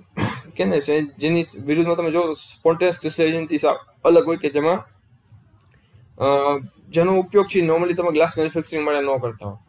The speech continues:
બરોબર? કંટ્રોલ crystallization. glass ceramics છે, બરોબર?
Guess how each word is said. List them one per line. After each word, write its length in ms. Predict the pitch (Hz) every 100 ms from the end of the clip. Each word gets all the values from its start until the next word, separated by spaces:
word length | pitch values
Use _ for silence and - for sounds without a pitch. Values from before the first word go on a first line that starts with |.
| -
બરોબર? 240 | 175 196
કંટ્રોલ 220 | 165 147 139
crystallization. 640 | 120 - 120 117 - 120 - _ _ _ _ _ _ _ _ _ - _ _ 156
glass 180 | 156
ceramics 560 | 175 185 190 190 - -
છે, 60 | 160
બરોબર? 320 | 151 156